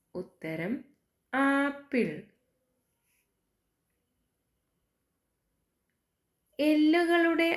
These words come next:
ആരോഗ്യം വളരെയേറെ മെച്ചപ്പെടുത്താൻ ഫലപ്രദമായത്? ഉത്തരം,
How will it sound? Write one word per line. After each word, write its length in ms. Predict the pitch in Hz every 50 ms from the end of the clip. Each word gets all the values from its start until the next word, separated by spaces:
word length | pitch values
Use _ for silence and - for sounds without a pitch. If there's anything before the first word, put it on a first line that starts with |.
| -
ആരോഗ്യം 680 | 214 190 175 170 165 165 165 165 165 151 - 175 202 233 - - _ _ _ _ _ _ _ _ _ - 247
വളരെയേറെ 1040 | 262 269 269 277 285 294 294 320 339 349 339 339 330 311 302 294 294 285 294 302 294 285 254
മെച്ചപ്പെടുത്താൻ 1000 | 214 202 202 - - - - - - - 185 170 170 156 - _ - 165 175 214 233 226 _ _ _ _ _ _ _ _ _ _ -
ഫലപ്രദമായത്? 1400 | - 214 202 202 202 202 202 - - 226 233 240 226 269 285 277 277 269 254 254 247 233 220 208 196 190 170 160 156 170 202 - _ _ _ _ _ _ _ _ _ _ _ _ _ _ _ _ _ _ _ _ _ _ _ _ _ _ _ _ _ _ _ _ _ _ _ _ _ _ _ -
ഉത്തരം, 600 | 185 190 190 - _ - 185 175 170 170 185 226